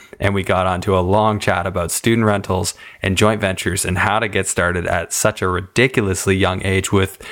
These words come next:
little to no capital, uh, and really just playing on the resources that he had available to him.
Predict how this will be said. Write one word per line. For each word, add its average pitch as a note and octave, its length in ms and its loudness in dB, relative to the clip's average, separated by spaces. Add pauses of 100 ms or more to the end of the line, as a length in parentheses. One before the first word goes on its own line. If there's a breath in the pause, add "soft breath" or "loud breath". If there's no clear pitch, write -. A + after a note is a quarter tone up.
(380 loud breath)
little D3+ 420 4
to A2 120 0
no F#2 280 2
capital, F2 640 -4 (200)
uh, F2+ 220 -2
and G2 120 0
really A2+ 200 4
just A2+ 160 -4
playing G2 260 0
on F#2 100 0
the F#2 80 0
resources F#2 540 0
that F#2 140 -2
he F#2 140 -2
had F#2 260 0
available F#2 500 -2
to G#2 320 0
him. B2 320 2